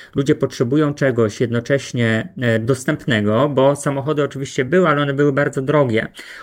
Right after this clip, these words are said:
One były, e, przede wszystkim drogie ze względu na to, że były robione ręcznie. Więc Ford szukał takiego rozwiązania, które to, mm, rozwiązanie pozwoli obniżyć koszty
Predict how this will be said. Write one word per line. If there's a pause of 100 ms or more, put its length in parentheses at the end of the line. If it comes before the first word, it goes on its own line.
One
były,
e,
przede
wszystkim
drogie
ze
względu
na
to,
że
były (280)
robione
ręcznie.
Więc
Ford (340)
szukał
takiego
rozwiązania,
które
to, (720)
mm, (100)
rozwiązanie
pozwoli
obniżyć
koszty